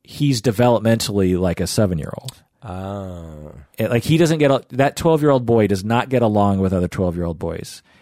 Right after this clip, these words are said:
Speaker 1: And when he's
Speaker 2: Mm.
Speaker 1: around other twelve-year-old boys, it kinda freaks him out because the way they play is a little too rough and a little too
Speaker 2: I
Speaker 1: complex.
Speaker 2: see.
Speaker 1: But man, does that twelve-year-old boy get along with the seven-year-old boys in his neighborhood. Like,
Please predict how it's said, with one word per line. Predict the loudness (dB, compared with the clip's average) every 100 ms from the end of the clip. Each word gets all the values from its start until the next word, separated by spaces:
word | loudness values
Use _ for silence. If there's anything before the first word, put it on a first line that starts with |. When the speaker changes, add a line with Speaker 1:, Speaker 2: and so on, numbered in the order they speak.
| _
Speaker 1:
And | 0 2
when | 2
he's | 0 -2
Speaker 2:
Mm. | -2
Speaker 1:
around | 0 2 4
other | 2
twelve-year-old | 2 2 4 4 4
boys, | 4 4 4 2 -4 _ _ _ _ _
it | -4
kinda | 0 0
freaks | 0 0 -2 -2
him |
out | -2 -2
because | -2 0 -2 0
the | 0
way | 2 2
they | 2
play | -2 -4 -4 -2
is | -4 -4
a |
little | -4 -4
too | -2 0
rough | 0 0 -2 -6
and | -8
a | -4
little | -6 -6
too | -8
Speaker 2:
I | -8
Speaker 1:
complex. | -8 -6 -6 -8
Speaker 2:
see. | -14 -18 -20 _ _
Speaker 1:
But | 0 0 0
man, | 0 0 0
does | -6 -2
that | -2 -2 -4
twelve-year-old | -2 0 2 2 2 4
boy | 2 4
get | 2
along | 0 -2 -4 -4
with | -8 -10 -8
the | -6
seven-year-old | 0 0 0 0 0 0
boys | 0 0 -4
in | -8
his | -6
neighborhood. | -8 -8 -8 -10 -14 _ _ _ -4
Like, | -2 -2